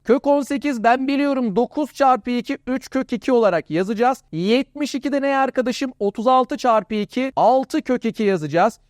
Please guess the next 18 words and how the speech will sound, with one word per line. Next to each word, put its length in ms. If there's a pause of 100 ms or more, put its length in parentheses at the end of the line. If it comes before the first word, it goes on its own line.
(140)
Yirmi 680
bir 260
kök 280 (120)
iki 320 (100)
artı 440 (100)
altı 460
kök 320
iki 240
dediğimiz 500
zaman 400 (240)
yirmi 420
yedi 360
kök 240 (100)
iki. 400 (220)
Bu 140
sorumuzun 600
doğru 320
cevabı, 560